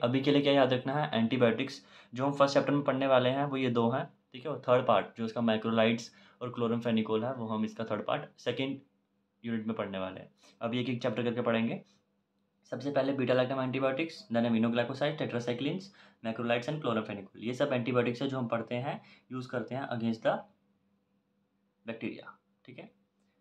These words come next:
बस इतना याद रखना, ये वाले cell वॉल synthesis को inhibit करते हैं कौन? beta lactam antibiotics, जितनी भी होंगी सब। Then aminoglycosides और tetracyclines थर्टी ए सब यूनिट के साथ बाइंड करके protein synthesis को इनहिबिट करते हैं। और macrolides and chloramphenicol fifty ए सब यूनिट के साथ bind करके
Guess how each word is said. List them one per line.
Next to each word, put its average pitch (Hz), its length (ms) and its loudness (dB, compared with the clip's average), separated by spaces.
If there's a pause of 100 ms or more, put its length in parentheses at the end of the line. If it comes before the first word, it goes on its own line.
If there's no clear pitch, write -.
(220)
बस 117 100 -14
इतना 131 160 -4
याद 131 220 0
रखना, 147 220 0
ये 139 160 2
वाले 120 180 2
cell 113 280 0
वॉल 117 260 2
synthesis 127 320 -4
को 127 80 -4
inhibit 131 280 -4
करते 127 260 -4
हैं 147 200 -6
कौन? 170 300 -2 (360)
beta 120 180 -2
lactam 117 260 -2
antibiotics, 101 580 -4
जितनी 127 300 2
भी 147 120 4
होंगी 135 260 4
सब। 113 320 2 (420)
Then 123 160 -2
aminoglycosides 127 880 0
और 123 180 -4
tetracyclines 123 600 -2 (260)
थर्टी 131 240 -8
ए 147 40 -2
सब 143 160 -4
यूनिट 127 180 -4
के - 60 -16
साथ 131 120 -2
बाइंड 113 240 2
करके 113 220 -4
protein 123 320 -4
synthesis 113 320 -12
को 151 100 -4
इनहिबिट 123 280 -4
करते - 280 -20
हैं। - 120 -20 (500)
और 120 100 -8
macrolides 127 600 0
and 120 180 -4
chloramphenicol 117 680 -2
fifty 123 340 -8
ए 160 60 0
सब 147 180 0
यूनिट 120 180 0
के 120 80 -4
साथ 120 120 -4
bind 110 240 -2
करके 120 300 -12